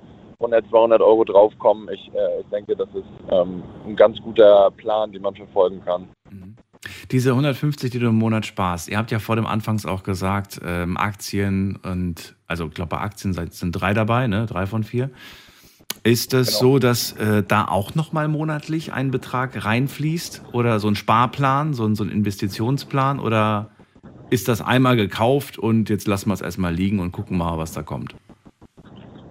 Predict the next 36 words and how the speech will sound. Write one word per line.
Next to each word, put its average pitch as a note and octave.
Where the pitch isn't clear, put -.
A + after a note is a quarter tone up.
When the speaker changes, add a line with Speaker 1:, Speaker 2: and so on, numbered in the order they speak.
Speaker 1:
Na, A#2+
ich C#3
glaube, B2+
das A#2+
wäre A#2+
ein A#2
großer A#2
Fehler, A2+
wenn G#2+
man G#2
einmalig A2
irgend-, A2
irgendeinen G#2+
Fonds, A2
irgendeinen G#2+
E A2
T A2
F A2
kauft A#2+
und, G#2
äh, G2+
das G2+
dann A2+
einfach G2+
liegen B2
lässt, A#2
denke, A2
kontinuierlich A2+
ist G#2
gerade G#2
in, G2
äh, F#2
in G#2
dem G#2+
Punkt, G#2
ähm, F#2